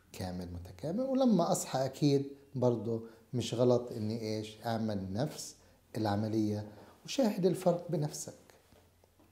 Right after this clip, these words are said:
يعني راح تستغرب، "طب يا عمي أنا نظفت البشرة في المساء، طب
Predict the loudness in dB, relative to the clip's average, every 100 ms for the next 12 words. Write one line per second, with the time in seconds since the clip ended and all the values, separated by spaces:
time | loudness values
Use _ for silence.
0 | _ _ _ _ _ _ _ -6 -4 -2
1 | -2 -4 -4 2 10 10 12 8 6 -4
2 | -14 -20 _ _ -4 0 2 4 4 4
3 | 6 6 6 4 2 2 4 2 4 6
4 | 4 2 -8 -18 _ 0 2 2 6 6
5 | 6 0 -14 -20 _ _ _ _ _ _
6 | _ -10